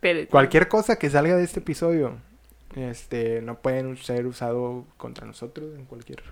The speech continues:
Speaker 2: situación.
Speaker 1: Legalmente, todo lo que vamos a
Speaker 2: Ajá.
Speaker 1: hablar en este episodio
Speaker 2: No
Speaker 1: es un
Speaker 2: sucedió.
Speaker 1: chiste.
Speaker 2: Es actuación.
Speaker 1: Lo
Speaker 2: Es,
Speaker 1: estamos
Speaker 2: este,
Speaker 1: <laughs> La madre del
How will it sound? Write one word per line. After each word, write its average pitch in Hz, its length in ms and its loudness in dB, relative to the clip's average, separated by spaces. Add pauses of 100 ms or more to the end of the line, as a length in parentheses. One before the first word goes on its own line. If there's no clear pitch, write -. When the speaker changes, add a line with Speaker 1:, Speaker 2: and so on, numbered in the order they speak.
(200)
Speaker 2:
situación. 131 600 -8
Speaker 1:
Legalmente, 247 840 4
todo 208 200 2
lo 214 120 -2
que 220 60 -6
vamos 208 280 -6
a 220 40 0
Speaker 2:
Ajá. - 20 4
Speaker 1:
hablar 180 320 2
en 190 180 -2
este 196 220 -8
episodio 190 520 -6
Speaker 2:
No 127 60 -4
Speaker 1:
es 120 100 -10
un 175 80 -2
Speaker 2:
sucedió. - 260 -2
Speaker 1:
chiste. 170 500 -8
Speaker 2:
Es - 680 -14
actuación. 123 560 -10 (380)
Speaker 1:
Lo 175 120 -10
Speaker 2:
Es, 175 140 -10
Speaker 1:
estamos 180 320 -8 (160)
Speaker 2:
este, 117 500 -10 (400)
Speaker 1:
<laughs> 247 640 2
La 220 220 4
madre 247 480 0
del 226 540 -2